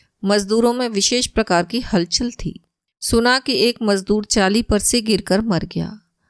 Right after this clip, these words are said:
पास जाकर देखा, वह केठानी था। मेरा हृदय एक आदमी की हत्या के बोझ से बोझिल हो उठा। घर आकर माँ से सब कुछ कहा। "माँ,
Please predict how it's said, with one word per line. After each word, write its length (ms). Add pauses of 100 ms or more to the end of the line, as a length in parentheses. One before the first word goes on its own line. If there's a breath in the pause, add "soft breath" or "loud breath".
(340)
पास 320
जाकर 300
देखा, 480 (420)
वह 140
केठानी 680
था। 360 (440)
मेरा 280
हृदय 580
एक 240
आदमी 440
की 160
हत्या 440
के 180
बोझ 340
से 240
बोझिल 500
हो 140
उठा। 300 (480)
घर 260
आकर 420
माँ 260
से 160
सब 220
कुछ 220
कहा। 400 (460)
"माँ, 360